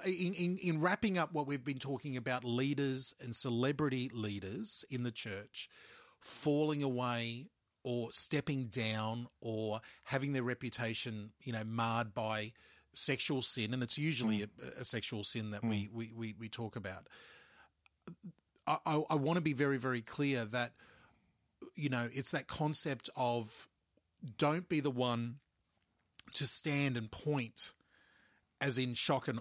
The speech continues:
Speaker 1: you know,
Speaker 2: Mm.
Speaker 1: horror. Be, be humble enough to say, "Okay, Lord, w-, what are you trying to teach me
Speaker 2: Mm.
Speaker 1: at this
Speaker 2: Yeah, that's
Speaker 1: moment?
Speaker 2: right. Yeah.
Speaker 1: Is there some
Speaker 2: Yeah.
Speaker 1: thing in my life that I'm letting go?
Speaker 2: Yeah.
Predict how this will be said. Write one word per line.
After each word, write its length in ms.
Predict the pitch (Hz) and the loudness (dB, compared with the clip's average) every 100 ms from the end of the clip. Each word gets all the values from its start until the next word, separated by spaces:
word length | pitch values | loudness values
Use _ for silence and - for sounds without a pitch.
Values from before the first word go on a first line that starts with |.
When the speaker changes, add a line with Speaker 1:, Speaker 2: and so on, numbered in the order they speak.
| - | -6
Speaker 1:
you 140 | - 135 | -2 2
know, 140 | 113 | 2
Speaker 2:
Mm. 20 | |
Speaker 1:
horror. 480 | 98 131 127 98 101 - _ - - _ _ _ - | 2 4 4 2 -4 -12 _ -20 -20 _ _ _ -2
Be, 240 | 160 160 147 | 0 0 -4
be 400 | - 156 151 151 - | -2 0 -2 -4 -6
humble 480 | - - 156 151 143 | -2 2 2 4 2
enough 280 | 131 123 - | 2 -2 -2
to 100 | - | 2
say, 320 | - 123 120 - | 2 2 -2 -2
"Okay, 240 | 131 127 | 0 2
Lord, 380 | 113 113 110 110 - _ _ - | 2 2 0 -4 -10 _ _ -16
w-, 140 | 131 - 160 156 117 | -16 -14 -14 -8 0
what 160 | 143 | 2
are 60 | 156 | 2
you 100 | 156 | 0
trying 340 | - 143 131 | -2 0 -2
to 80 | 110 | -2
teach 340 | - 117 - 120 | -2 0 2 4
me 160 | 113 | 4
Speaker 2:
Mm. 40 | 139 | 4
Speaker 1:
at 100 | 104 | 2
this 180 | 113 | 4
Speaker 2:
Yeah, 100 | 104 | 4
that's 160 | 98 98 98 | 2 0 -2
Speaker 1:
moment? 160 | 95 - | -2 -4
Speaker 2:
right. 60 | 95 - 143 | -6 -4 0
Yeah. 60 | |
Speaker 1:
Is 100 | 127 | 4
there 140 | 139 131 | 4 6
some 680 | - - 151 151 151 156 151 _ _ _ _ - | 6 4 2 0 0 -2 -6 _ _ _ _ -6
Speaker 2:
Yeah. 200 | 110 98 | -4 -2
Speaker 1:
thing 280 | 90 160 151 | 2 2 2
in 140 | 135 | 0
my 380 | 135 139 147 165 | 2 2 4 4
life 280 | 151 131 - | 4 0 0
that 120 | 127 | 2
I'm 180 | 135 156 | 2 2
letting 300 | 151 139 131 | 2 0 0
go? 220 | 104 82 | -2 -4
Speaker 2:
Yeah. 200 | 117 98 | -4 -4